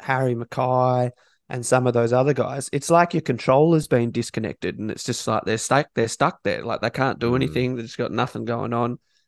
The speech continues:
Speaker 1: Um, so, yeah, happy for him to get his Rising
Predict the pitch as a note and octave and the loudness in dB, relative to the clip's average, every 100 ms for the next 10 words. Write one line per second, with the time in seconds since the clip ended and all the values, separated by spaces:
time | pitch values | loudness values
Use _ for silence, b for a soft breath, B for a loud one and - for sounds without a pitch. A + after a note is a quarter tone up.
0 | _ _ - A2+ A2 G#2+ G#2+ - _ _ | _ _ -6 -2 0 0 -4 -10 _ _
1 | _ _ b b b b - A#2+ A#2 B2 | _ _ b b b b 0 2 4 2
2 | A2 D3+ G3 D#3+ C3 C#3 C#3 C#3 C#3 - | 0 0 -2 -2 -4 -2 -2 -4 -6 -6
3 | D3 B2 B2+ B2+ B2 A#2+ - | -4 -2 0 2 0 -4 -6